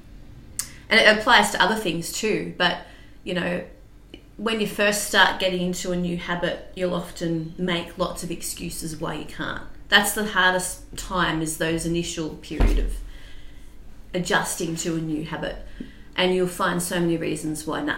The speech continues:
I can't do this, I can't fit that in, and then, no, I've gotta do this instead," and blah, blah, blah.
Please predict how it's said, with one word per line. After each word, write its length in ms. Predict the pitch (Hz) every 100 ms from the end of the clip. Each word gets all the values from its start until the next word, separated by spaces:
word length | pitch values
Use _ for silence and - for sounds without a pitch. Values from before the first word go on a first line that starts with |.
| -
I 60 | 160
can't 240 | 175 -
do 100 | -
this, 220 | - 208
I 60 | -
can't 260 | - - -
fit 120 | -
that 140 | 143
in, 100 | 170
and 120 | 151 147
then, 440 | 151 156 151 -
no, 120 | 175
I've 120 | 151 -
gotta 140 | 180
do 120 | 160
this 180 | - -
instead," 500 | - - 156 147 147
and 220 | 143 139
blah, 120 | 151 147
blah, 100 | 147
blah. 420 | 156 135 95